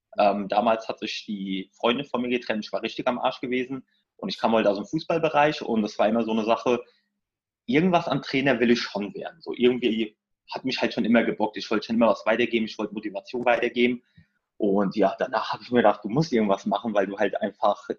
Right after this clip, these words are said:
gar nicht gerade aufs Leben klarkommst. Und dann habe ich meinen ersten Schein gemacht, damals die Fitnesstrainer-B-Lizenz noch.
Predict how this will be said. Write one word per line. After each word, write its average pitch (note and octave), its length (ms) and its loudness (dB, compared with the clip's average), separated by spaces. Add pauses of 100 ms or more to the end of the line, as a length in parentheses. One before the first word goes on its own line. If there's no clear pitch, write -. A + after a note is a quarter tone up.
(100)
gar B2 200 2
nicht - 180 -4
gerade G2 240 -4
aufs - 180 -8
Leben C#3+ 220 0
klarkommst. G#2 640 -2 (540)
Und G#2 400 4
dann - 120 0
habe A2 120 0
ich - 100 -8
meinen G2 120 -2
ersten - 340 -2
Schein E3 260 -2
gemacht, E3+ 420 -2 (840)
damals G2 480 -2
die F#2 240 -6 (100)
Fitnesstrainer-B-Lizenz D3 1300 -2
noch. C#3+ 280 -2